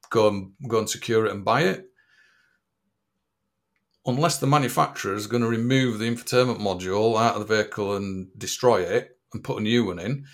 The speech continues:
there's still gonna be residual personal data on that vehicle for which has not been deleted. It could have been deleted off the user interface,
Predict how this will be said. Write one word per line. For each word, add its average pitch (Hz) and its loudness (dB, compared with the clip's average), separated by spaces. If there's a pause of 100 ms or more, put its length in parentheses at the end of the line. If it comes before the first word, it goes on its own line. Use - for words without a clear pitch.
(500)
there's 98 -6
still 131 0
gonna 107 0
be 104 0
residual 101 -2
personal 98 -4
data 101 -2 (320)
on 92 -6
that 92 -6
vehicle 95 -6 (460)
for 107 -2
which - -2 (100)
has 101 -10
not 107 -2
been 98 -4 (200)
deleted. 98 -2
It 107 -10
could 143 0
have 143 2
been 160 2
deleted 135 4
off 117 -2
the 110 2
user 107 -2
interface, 101 -4